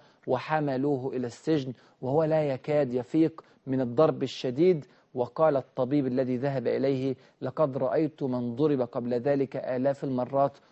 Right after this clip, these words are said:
ولم أرى ضربا مثل هذا الضرب". وأتي له بماء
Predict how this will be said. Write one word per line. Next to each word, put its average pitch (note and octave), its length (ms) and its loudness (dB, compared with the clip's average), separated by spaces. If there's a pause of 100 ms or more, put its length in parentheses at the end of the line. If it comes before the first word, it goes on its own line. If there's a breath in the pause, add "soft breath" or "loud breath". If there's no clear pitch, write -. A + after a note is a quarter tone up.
(140 soft breath)
ولم C#3 500 2
أرى C3+ 200 0
ضربا B2+ 380 0
مثل B2+ 480 -6
هذا A#2 360 -6
الضرب". C3 460 2 (340 soft breath)
وأتي D3 720 2
له D#3+ 300 0
بماء C#3 520 0